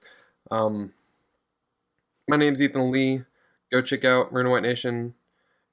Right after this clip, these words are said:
Go, yeah, yeah. Go Dogs. Woof.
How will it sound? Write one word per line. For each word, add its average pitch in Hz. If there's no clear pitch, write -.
Go, 131
yeah, 302
yeah. -
Go -
Dogs. 180
Woof. -